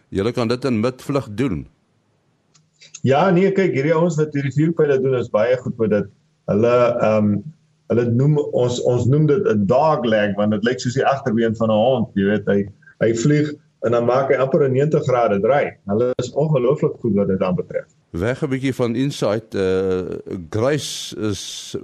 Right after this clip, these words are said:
Speaker 1: ook een van julle projekte, Grace Follow On. Eh, vertel ons, ons net 'n bietjie, die, die Grace satelliete is aardgebonde satelliete in die sin dat hulle die aarde dophou, né?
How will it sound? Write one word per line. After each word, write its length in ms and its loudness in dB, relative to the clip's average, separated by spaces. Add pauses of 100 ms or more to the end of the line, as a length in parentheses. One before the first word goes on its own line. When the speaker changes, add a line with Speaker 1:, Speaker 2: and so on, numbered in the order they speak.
Speaker 1:
ook 260 -4
een 200 -2
van 160 -4
julle 240 -2
projekte, 720 -2
Grace 400 -4
Follow 560 -2
On. 440 -2 (680)
Eh, 160 -2
vertel 300 -4
ons, 120 -2
ons 140 -4
net 160 -4
'n 40 -6
bietjie, 300 -4
die, 160 -6
die 160 -6
Grace 280 0
satelliete 500 -4 (220)
is 280 -8 (720)
aardgebonde 800 -2
satelliete 540 -4
in 140 -2
die 140 -4
sin 220 -4
dat 120 -4
hulle 140 -2
die 160 -2
aarde 360 -2
dophou, 400 -2
né? 200 -4